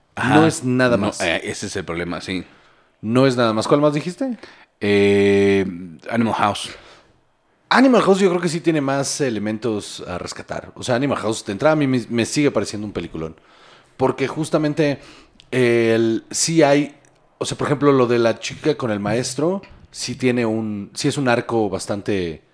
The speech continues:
Speaker 1: Ujú.
Speaker 2: eh, o sea, sale mal.
Speaker 1: Ujú.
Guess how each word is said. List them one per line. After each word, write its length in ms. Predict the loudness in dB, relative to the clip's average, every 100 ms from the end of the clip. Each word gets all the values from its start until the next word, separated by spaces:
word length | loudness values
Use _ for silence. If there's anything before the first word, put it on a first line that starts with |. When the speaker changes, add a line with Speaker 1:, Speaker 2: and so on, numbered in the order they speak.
| _ _ _ _ _ -12
Speaker 1:
Ujú. 100 | -6
Speaker 2:
eh, 840 | -4 -2 -2 -4 -6 -8 -10 -12 -16 -20 -20 _ _ _ _ _ -8
o 60 |
sea, 100 | -6
sale 240 | 2 4 4
mal. 300 | 2 -2 -4 -12 _ _
Speaker 1:
Ujú. 120 | -16